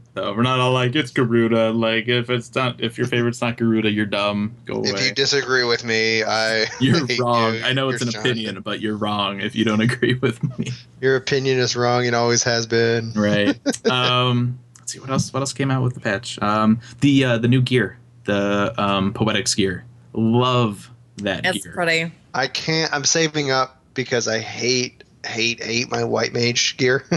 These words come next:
Speaker 2: <laughs> which is the one ten, one hundred, one ten stuff.
Speaker 1: I, yeah.
Speaker 2: I just, I just don't like how it looks. So I'm
Speaker 1: I,
Speaker 2: really wanting to upgrade my
Speaker 1: I
Speaker 2: white mage, and that's what
Speaker 1: completely
Speaker 2: I'm saving up for.
Speaker 1: despised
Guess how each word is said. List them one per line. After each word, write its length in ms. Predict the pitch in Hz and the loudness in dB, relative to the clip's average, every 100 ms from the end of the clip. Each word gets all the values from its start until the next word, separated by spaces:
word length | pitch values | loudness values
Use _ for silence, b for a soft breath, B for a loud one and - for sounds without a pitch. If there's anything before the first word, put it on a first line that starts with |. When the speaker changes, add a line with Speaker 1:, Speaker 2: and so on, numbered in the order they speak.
| - 285 - | -2 -6 -6
Speaker 2:
<laughs> 380 | - 220 214 | -4 0 0
which 200 | - 131 127 | 0 2 2
is 80 | |
the 80 | 120 | 2
one 240 | 120 117 113 | 2 0 -2
ten, 260 | 120 113 120 - | -4 -2 -4 -4
one 260 | 120 120 117 | -2 0 0
hundred, 260 | 120 117 | -2 0
one 160 | 117 113 | 0 0
ten 160 | 113 110 | -2 -2
stuff. 280 | 123 123 - B B | -2 -2 -4 B B
Speaker 1:
I, 80 | 110 | -2
yeah. 180 | 120 117 | 0 0
Speaker 2:
I 20 | 98 | 0
just, 220 | 123 - - | -2 -6 -8
I 220 | 107 107 117 | -8 -4 -2
just 260 | 120 113 | -2 0
don't 220 | - 127 | 0 0
like 180 | 123 123 | 0 -2
how 180 | 131 117 | 0 0
it 40 | 110 | 0
looks. 260 | 120 120 | -2 0
So 120 | 127 123 | 0 0
I'm 120 | 120 | 0
Speaker 1:
I, 60 | 117 | 0
Speaker 2:
really 260 | 135 135 131 | 2 4 4
wanting 220 | 123 117 | 2 2
to 60 | 117 | 0
upgrade 340 | 113 123 113 | -2 0 0
my 100 | 113 | 2
Speaker 1:
I 40 | 110 | 0
Speaker 2:
white 220 | 110 120 | 2 0
mage, 240 | 110 113 | 0 0
and 120 | 131 135 | 0 0
that's 120 | 135 | 0
what 100 | 127 | 0
Speaker 1:
completely 40 | |
Speaker 2:
I'm 80 | 110 | 0
saving 260 | - 113 107 | 2 2 2
up 220 | 101 98 | 0 -2
for. 140 | 113 | -2
Speaker 1:
despised 360 | 117 - - - | -2 -4 -16 -14